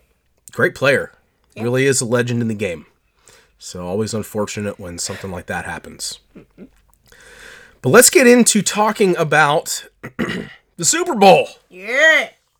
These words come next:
Speaker 1: Happening down in South Beach, down in Miami.
Speaker 2: Woo.
Speaker 1: We got Kansas City Chiefs taking on the San Francisco forty-niners.
Speaker 2: I'm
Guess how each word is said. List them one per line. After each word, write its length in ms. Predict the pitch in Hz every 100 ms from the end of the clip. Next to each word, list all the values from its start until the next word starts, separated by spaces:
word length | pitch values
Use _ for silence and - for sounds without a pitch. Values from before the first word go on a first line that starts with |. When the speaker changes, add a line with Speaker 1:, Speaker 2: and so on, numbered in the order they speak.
| _ _
Speaker 1:
Happening 400 | 156 165 202 190
down 240 | 160 156
in 40 | 170
South 420 | - 165 156 120
Beach, 320 | 185 175 -
down 160 | 139 151
in 60 |
Miami. 580 | 135 143 156 214 156 190 _ _ _ 403
Speaker 2:
Woo. 80 | 415 494 440 403 _ _
Speaker 1:
We 140 | 120 120
got 380 | 131 131 131 - _ _ _ _
Kansas 360 | _ 170 190 175
City 220 | - 170
Chiefs 360 | - - 180 -
taking 240 | 175 170
on 120 | 165
the 60 | 151
San 240 | 170 175
Francisco 400 | 147 160 160 175
forty-niners. 800 | 156 170 156 151 175 123 - -
Speaker 2:
I'm 140 | 196